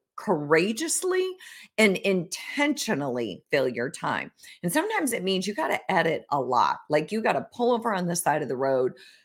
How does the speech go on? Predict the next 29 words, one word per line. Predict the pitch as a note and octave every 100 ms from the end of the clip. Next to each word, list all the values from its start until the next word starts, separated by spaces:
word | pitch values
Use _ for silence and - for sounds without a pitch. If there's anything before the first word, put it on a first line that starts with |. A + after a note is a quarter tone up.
| _
relook | D3 E3 G3+ C4 A#3 G#3 G3+
at | -
things | - C#3+ C3+ D3+ -
and | D#3
be | D3
like, | C#3+ C3+ -
"You | F#3+
know | G3
what? | G3+ G3 G3 F#3 -
I | F#3 _
think | B3 D#4+ -
a | D3
lot's | C3 C3 C#3 C3+ - -
gonna | C3 C#3
have | D3+ A#2+
to | C3+
go | E3 B2+ C#3
before | E3+ D3 C#3+ D3+
I | C3+
know | C#3 C#3 C3+
how | D3
to | D3
strategically | D#3 - C#3+ - C3 C3 - B2+ G#2+ -
add | D3+ -
stuff | - - E2+ -
back | - C#3 -
in." | F#2 - - _ _ _ -
All | D3
right? | D3 F3+